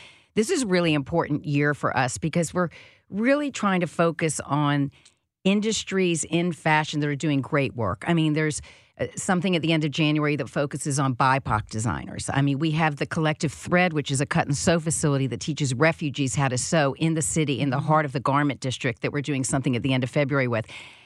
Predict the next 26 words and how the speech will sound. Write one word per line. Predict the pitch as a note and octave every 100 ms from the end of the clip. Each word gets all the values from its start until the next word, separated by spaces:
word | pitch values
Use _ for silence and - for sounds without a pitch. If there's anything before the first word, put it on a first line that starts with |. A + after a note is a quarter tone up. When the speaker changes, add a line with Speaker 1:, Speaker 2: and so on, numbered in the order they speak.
| _ _
Speaker 1:
And | G#3+ G#3
we | C4+ G#4+
love | A#3 F#3 F#3 D#3
also | D3+ D#3+ F3
the | C#3 C3+
unexpected | C#3+ A2+ - - - A#2 - - F#3 G#3+ B3+ _ _
partnerships. | F#3+ E3 G3+ F#3+ D#3
I | D#3
mean, | D3+
fashion | - F#3+ G#3 D#3+
is | D#3 D3+
unexpected. | C3+ - - A#2+ A#2 A2+ -
Tomorrow, | E3 E3 E3+
it | D3
could | D#3+
be | C3+
a | C3
whole | C#3+ C3+
different | B2 C#3
thing. | - C#3
Like, | B2+
people | E3 E3
say | - C#3 C3+
to | - D#3
me, | C3+
"Susan, | E3+ E3 C#3+